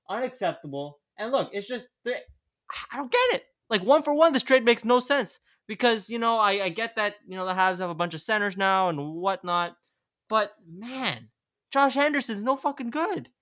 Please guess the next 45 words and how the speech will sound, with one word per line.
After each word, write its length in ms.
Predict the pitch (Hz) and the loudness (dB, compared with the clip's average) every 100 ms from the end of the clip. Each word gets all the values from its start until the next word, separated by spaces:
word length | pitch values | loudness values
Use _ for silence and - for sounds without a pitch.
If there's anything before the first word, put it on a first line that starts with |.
| _ - | _ -10
He's 120 | 277 | -2
a 60 | 277 | -2
third 280 | 311 320 | 0 -2
liner. 600 | 294 311 480 415 151 117 _ _ - | 2 2 2 0 -2 -4 _ _ -8
He's 100 | 262 | -2
a 20 | |
third 220 | 277 320 | 2 4
liner 200 | 320 294 | 4 4
at 180 | 240 175 | 2 4
best. 280 | 294 185 - _ - | 4 4 0 _ -8
The 80 | |
man, 360 | 262 277 269 254 | -4 0 0 0
man 180 | 269 277 | -2 -4
who's 160 | 240 | -6
injured, 460 | 214 233 285 233 233 _ - | -8 -4 -4 -2 -4 _ -6
you 140 | 262 | -4
look 100 | 294 | 0
at 60 | 240 | 0
his 140 | - | 0
stats 300 | - 269 277 | 4 6 6
this 180 | 214 180 | 0 -4
season, 360 | 196 190 233 - _ - | -4 -2 -4 -6 _ -4
not 180 | 247 285 | 0 2
only 260 | 269 240 | 2 2
was 140 | 208 175 | 2 2
he 100 | 190 | 0
unable 300 | 175 165 156 | 2 2 -2
to 100 | 147 | -6
stay 160 | 160 | -2
healthy, 400 | 139 123 - 202 _ | 0 0 -4 -14 _
played 160 | - 196 | -4 -2
twenty-six 380 | 196 180 170 160 | 0 -2 -2 -4
games, 300 | 160 202 - - | -4 -4 -8 -2
those 120 | 294 | 0
twenty-six 380 | 302 320 311 320 | 4 4 4 0
games 180 | 330 339 | 0 2
were 120 | 339 | 2
atrocious. 680 | - 508 508 453 359 - - _ _ | 6 8 8 6 0 -2 -14 _ _
They 60 | 508 | 4
were 240 | 508 403 | 4 8
terrible. 500 | 370 330 302 254 180 - | 8 8 6 4 2 -4
He 80 | - | -2
had 140 | 440 - | -2 -2
four 360 | - 311 330 | 0 2 2
points. 600 | 330 294 320 202 - - | 2 2 2 0 -6 -18